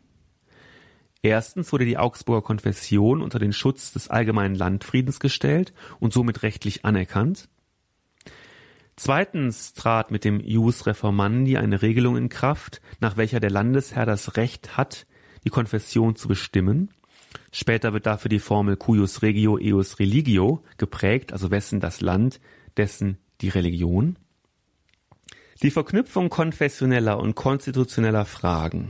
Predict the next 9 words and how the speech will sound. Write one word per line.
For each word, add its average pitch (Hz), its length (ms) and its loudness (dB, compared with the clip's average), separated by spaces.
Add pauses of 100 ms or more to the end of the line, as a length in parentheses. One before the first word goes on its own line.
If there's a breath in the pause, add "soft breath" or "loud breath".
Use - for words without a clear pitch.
die 113 160 2
angestrebte 160 800 0
Einheit 107 640 0
von 107 240 -2
religiösem 107 560 2
Bekenntnis 95 840 -2
und 107 220 0
politischer 123 600 0
Ordnung 98 680 -2